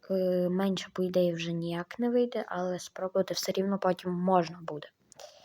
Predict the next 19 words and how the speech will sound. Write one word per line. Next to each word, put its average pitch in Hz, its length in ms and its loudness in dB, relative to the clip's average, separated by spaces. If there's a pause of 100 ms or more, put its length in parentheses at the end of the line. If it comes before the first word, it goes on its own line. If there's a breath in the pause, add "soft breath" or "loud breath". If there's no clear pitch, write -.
(360 loud breath)
Якщо 185 320 2
ви 185 160 8
наберете 170 520 2
ще - 420 4
лайки. 180 500 2 (380 loud breath)
Наберіть, 220 340 4
будь 175 140 -2
ласка, 175 280 -2
п'ять 170 260 -6
лайків. 185 520 -4 (600 loud breath)
Так, - 120 -20 (140)
йо-моє, 170 340 -6
я 190 100 -6
зламав 175 460 -8
ліжко. - 600 -18
Ліжко - 440 -14
зламав. 208 600 -10 (1500 soft breath)
Зараз, - 420 -14
іть. - 280 -12